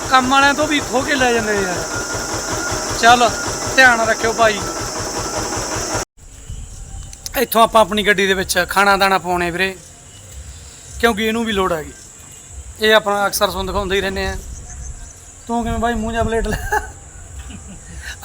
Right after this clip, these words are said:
ਉਹ ਬਾਈ ਨੇ ਮੈਨੂੰ ਦੇਖ ਕੇ ਮੂੰਹ ਬਲੇਟ ਲਿਆ। ਤੇ ਆਪਾਂ ਇੱਥੋਂ ਪੰਪ ਤੋਂ ਬਾਈ ਪੈਟਰੋਲ ਪਾਇਆ ਆਪਣੀ ਗੱਡੀ ਦੇ ਵਿੱਚ ਚਾਰ ਸੌ ਦਾ।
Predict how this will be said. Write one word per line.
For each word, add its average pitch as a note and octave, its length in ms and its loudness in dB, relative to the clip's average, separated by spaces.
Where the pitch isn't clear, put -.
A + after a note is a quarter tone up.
ਉਹ B3 80 8
ਬਾਈ A#3+ 240 6
ਨੇ B3 120 4
ਮੈਨੂੰ A#3 300 2
ਦੇਖ A3+ 180 4
ਕੇ A3+ 80 0
ਮੂੰਹ A3 200 -2
ਬਲੇਟ A3+ 220 4
ਲਿਆ। F3+ 200 0
ਤੇ F#3 580 2
ਆਪਾਂ G#3+ 240 4
ਇੱਥੋਂ G3+ 160 -4
ਪੰਪ G3 240 2
ਤੋਂ F#3+ 120 0
ਬਾਈ G3+ 120 2
ਪੈਟਰੋਲ F#3+ 380 4
ਪਾਇਆ F#3 180 0
ਆਪਣੀ F3 200 -6
ਗੱਡੀ E3 240 -8
ਦੇ D#3 80 -12
ਵਿੱਚ D#3 380 -12
ਚਾਰ F3+ 260 4
ਸੌ C#3+ 260 -10
ਦਾ। - 100 -18